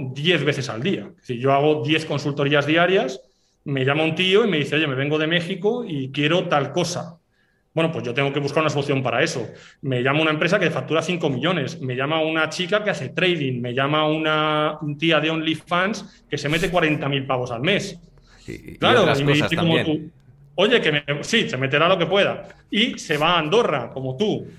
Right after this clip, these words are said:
Speaker 1: Elección buena, cuestionable.
Speaker 2: Tú eres
Speaker 1: Pero
Speaker 2: más de
Speaker 1: ahí está.
Speaker 2: Portugal, ¿no? Tú eres más de Portugal.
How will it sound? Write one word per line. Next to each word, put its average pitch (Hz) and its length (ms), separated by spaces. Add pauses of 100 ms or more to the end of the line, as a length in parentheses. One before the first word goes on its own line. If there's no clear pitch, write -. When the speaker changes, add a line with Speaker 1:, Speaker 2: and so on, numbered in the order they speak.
Speaker 1:
Elección 165 560
buena, 208 580 (180)
cuestionable. 147 880 (140)
Speaker 2:
Tú 135 80
eres 151 140
Speaker 1:
Pero 147 100
Speaker 2:
más 143 80
de 151 60
Speaker 1:
ahí 143 40
está. 160 80
Speaker 2:
Portugal, 117 420
¿no? 120 140
Tú 127 60
eres 123 140
más 135 120
de 139 80
Portugal. 92 520